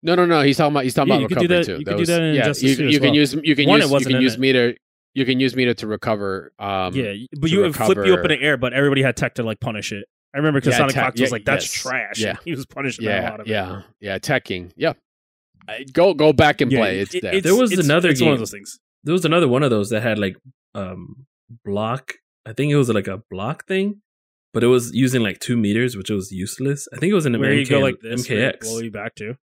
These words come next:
Speaker 3: Yeah, yeah.
Speaker 2: Yeah. 'Cause they had a,
Speaker 1: Hmm.
Speaker 2: a lot,
Speaker 1: I remember that
Speaker 2: they had
Speaker 1: one.
Speaker 2: a lot of similarities in Injustice Two and, uh, M K X.
Speaker 1: Of course, there were always mechanics that built on
Speaker 2: Yeah.
Speaker 1: each other. Um, Ginger Filth hits us with, "Anything that hit two buttons and do half life,
Speaker 2: <laughs>
Speaker 1: X-ray attacks, rage arts.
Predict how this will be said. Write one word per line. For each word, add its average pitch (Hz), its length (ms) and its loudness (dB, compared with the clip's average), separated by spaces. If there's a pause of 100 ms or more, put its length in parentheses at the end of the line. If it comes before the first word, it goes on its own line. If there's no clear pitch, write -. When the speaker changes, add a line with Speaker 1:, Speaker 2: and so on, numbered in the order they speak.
(220)
Speaker 3:
Yeah, 107 360 -2 (220)
yeah. 98 240 -10 (580)
Speaker 2:
Yeah. - 100 -20 (400)
'Cause 135 140 0
they 151 60 4
had 165 120 4
a, 151 60 2
Speaker 1:
Hmm. 123 80 -6
Speaker 2:
a - 20 -2
lot, - 60 -2
Speaker 1:
I - 20 -4 (160)
remember 165 160 -2
that - 60 -8
Speaker 2:
they 160 80 0
had 196 60 4
Speaker 1:
one. 226 40 2
Speaker 2:
a 214 40 0
lot 190 100 2
of 175 80 -2
similarities 127 460 -2
in - 40 -14
Injustice 113 300 -8
Two 113 160 -6
and, 107 100 -4
uh, 107 240 -4
M 113 120 -12
K 104 160 -14
X. - 260 -20 (800)
Speaker 1:
Of 220 80 -14
course, - 260 -6
there 120 100 -2
were 127 100 0
always 123 400 0
mechanics 101 440 -4
that 82 120 -6
built - 200 -8
on 78 80 -8
Speaker 2:
Yeah. 80 60 -12
Speaker 1:
each 78 80 -12
other. 80 180 -8 (480)
Um, 110 440 -4
Ginger 185 280 2
Filth 131 280 0
hits 120 200 -2
us 110 120 -4
with, 110 200 -2
"Anything 165 320 2
that 135 120 0
hit 139 200 -2 (160)
two 135 160 -4
buttons 123 480 -2
and 107 160 -8
do 104 80 -4
half 101 280 -2
life, 90 340 -8
Speaker 2:
<laughs> - 40 -20
Speaker 1:
X-ray 101 260 -8
attacks, 98 420 -6
rage 95 240 -4
arts. 98 320 -4